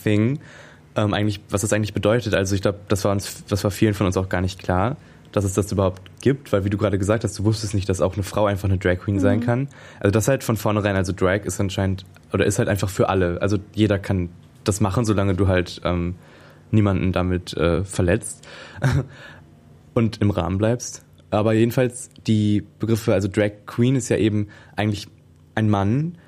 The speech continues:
Speaker 1: oder eben jemand, der sich, ähm, hyperfeminin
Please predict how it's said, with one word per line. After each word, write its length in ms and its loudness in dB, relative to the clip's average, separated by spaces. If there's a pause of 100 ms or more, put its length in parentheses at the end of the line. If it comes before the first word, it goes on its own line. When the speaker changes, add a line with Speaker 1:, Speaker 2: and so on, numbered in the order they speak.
(400)
Speaker 1:
oder 220 2
eben 160 2
jemand, 280 2
der 100 2
sich, 360 -2
ähm, 400 0 (640)
hyperfeminin 1300 0